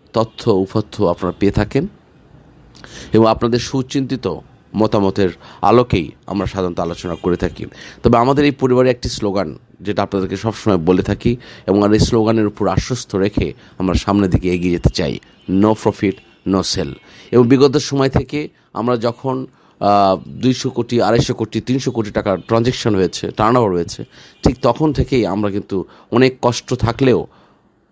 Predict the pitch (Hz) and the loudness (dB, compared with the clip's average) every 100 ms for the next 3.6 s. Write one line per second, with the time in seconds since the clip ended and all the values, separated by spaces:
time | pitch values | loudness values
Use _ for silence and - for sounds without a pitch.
0 | _ - 127 131 110 104 120 107 135 135 | _ -2 0 4 4 4 2 0 0 -2
1 | 131 104 87 87 101 101 - 107 104 95 | -4 -2 -2 0 2 0 0 0 0 -2
2 | 92 82 - - 92 107 131 113 92 - | -4 -6 -10 -20 -4 4 4 4 -2 -6
3 | 98 95 - 87 - 87 | -10 -10 -10 -12 -10 -14